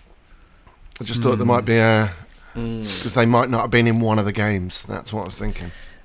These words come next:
Speaker 2: Es-,
Speaker 3: All right,
Speaker 2: in-,
Speaker 3: I'll s-, I'll
Speaker 2: established
Speaker 3: add
Speaker 2: in
Speaker 3: some
Speaker 2: great secrecy, though.
Speaker 3: I was
Speaker 2: That's what's
Speaker 3: established
Speaker 2: throwing me.
Speaker 3: in great secrecy to deal with threats around the globe, and one character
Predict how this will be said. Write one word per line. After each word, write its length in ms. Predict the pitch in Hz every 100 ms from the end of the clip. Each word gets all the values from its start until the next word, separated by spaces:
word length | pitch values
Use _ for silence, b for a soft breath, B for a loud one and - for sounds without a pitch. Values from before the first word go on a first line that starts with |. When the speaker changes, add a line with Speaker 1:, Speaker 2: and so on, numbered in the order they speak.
| -
Speaker 2:
Es-, 180 | - -
Speaker 3:
All 60 | 80
right, 80 | -
Speaker 2:
in-, 40 |
Speaker 3:
I'll 120 | -
s-, 100 | 107
I'll 20 | -
Speaker 2:
established 460 | - 165 127 - 170
Speaker 3:
add 40 |
Speaker 2:
in 40 | 151
Speaker 3:
some 40 |
Speaker 2:
great 280 | 156 156 -
secrecy, 720 | - 151 - - 135 - 123
though. 360 | 113 107 110 113 - - -
Speaker 3:
I 60 | 123
was 80 | 123
Speaker 2:
That's 200 | 135 -
what's 140 | 160 170
Speaker 3:
established 320 | 135 135 113
Speaker 2:
throwing 160 | 80
me. 140 | 80 120
Speaker 3:
in 200 | 123 123
great 360 | 110 127 156 165
secrecy 680 | - 117 110 - 80 92 -
to 100 | 110
deal 240 | - 110 104
with 120 | 104
threats 540 | - - 110 - - -
around 360 | 98 101 92
the 60 | 104
globe, 480 | 117 98 90 87 - -
and 240 | 104 107
one 280 | 127 139 151
character 720 | - 101 90 - - 85 175